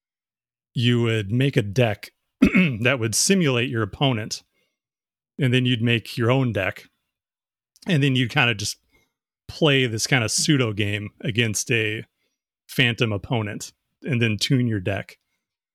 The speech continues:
and then, you know, draw some more cards and try to do it again and try to get better opens and, you know, have better responses to,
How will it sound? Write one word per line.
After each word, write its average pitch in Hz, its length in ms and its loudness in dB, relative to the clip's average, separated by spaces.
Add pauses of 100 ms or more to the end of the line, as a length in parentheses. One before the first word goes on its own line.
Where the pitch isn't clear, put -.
(460)
and 110 120 -2
then, 104 340 0
you 139 80 0
know, 110 100 2
draw 107 180 2
some 107 160 -4
more 107 140 0
cards 104 300 0
and 104 80 -6
try 104 120 0
to 104 100 0
do 104 120 -2
it 104 60 -4
again 98 220 -4
and 95 80 -10
try 110 120 0
to 104 60 0
get 92 180 -2
better 113 220 -2
opens 101 680 -2
and, 101 220 -10 (680)
you 131 60 0
know, 107 80 2
have 107 120 0
better 107 200 2
responses 104 920 0
to, 113 500 -4